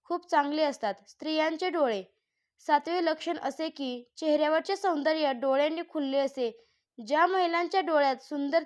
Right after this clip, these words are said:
तेजस्वी व चमकदार असे स्त्रिया खूपच भाग्यश्री असतात. अशा स्त्रियांच्या सर्व इच्छा पूर्ण होतात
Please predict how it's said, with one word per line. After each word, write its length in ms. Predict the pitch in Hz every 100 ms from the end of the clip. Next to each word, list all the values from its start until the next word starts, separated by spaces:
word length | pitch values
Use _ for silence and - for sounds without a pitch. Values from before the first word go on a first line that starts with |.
| 320
तेजस्वी 480 | 302 294 294 294 262
व 160 | 269
चमकदार 640 | 277 285 277 285 294 349 254
असे 240 | 302 302
स्त्रिया 440 | - 294 269 233 214 _ _ _ _ _
खूपच 380 | - 302 - 349
भाग्यश्री 680 | 320 302 247 285 - 262 262 269
असतात. 320 | 240 220 185 _ _ _ _ _ _ -
अशा 260 | 247 349 359
स्त्रियांच्या 460 | 359 330 320 311
सर्व 320 | 320 349 359
इच्छा 360 | 349 277 302 247
पूर्ण 340 | 247 294 320
होतात 380 | 320 277 233 190